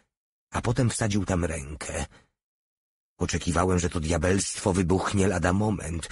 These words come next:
Nikt normalny nie rozbrajałby pocisku w ten sposób, chyba że był zmęczony życiem. Orzeł zagryzł wargi do krwi. Oczy wychodziły mu z orbit.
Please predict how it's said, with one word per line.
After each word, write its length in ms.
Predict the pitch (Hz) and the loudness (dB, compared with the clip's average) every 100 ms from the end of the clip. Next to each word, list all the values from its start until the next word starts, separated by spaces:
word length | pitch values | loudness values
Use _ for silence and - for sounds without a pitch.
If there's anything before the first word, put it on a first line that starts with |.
| - - | -10 -2
Nikt 400 | 101 143 165 - | 4 4 2 0
normalny 640 | 120 95 87 98 104 113 113 | 2 4 4 4 4 4 4
nie 140 | 101 | 4
rozbrajałby 720 | 101 87 80 107 98 92 85 | 2 2 2 4 4 2 2
pocisku 480 | 85 90 107 - - | 0 -2 -2 -2 -2
w 100 | - | -2
ten 220 | 110 110 | 0 0
sposób, 540 | 107 - 113 90 117 120 | 0 0 -2 0 -2 0
chyba 300 | - 101 104 | 0 0 0
że 140 | 104 | 2
był 180 | 98 98 | 2 2
zmęczony 580 | 82 98 90 - 110 98 | 2 0 0 0 0 0
życiem. 640 | 85 120 - - 65 69 - - - - | -2 -4 -6 -10 -10 -14 -16 -18 -18 -4
Orzeł 320 | - 78 82 | -2 0 0
zagryzł 600 | 78 85 76 80 73 78 | 0 0 0 -2 -2 -2
wargi 520 | 76 82 80 76 78 | 0 0 0 -2 -4
do 120 | 73 71 | -4 -4
krwi. 500 | - - - 80 67 - - | -6 -8 -6 -6 -6 -10 0
Oczy 320 | 107 107 - | 0 2 0
wychodziły 520 | 98 98 95 82 101 92 | 2 2 2 2 2 2
mu 140 | 92 | 2
z 100 | - | -2
orbit. 500 | - 92 82 80 85 | 0 0 0 -2 -4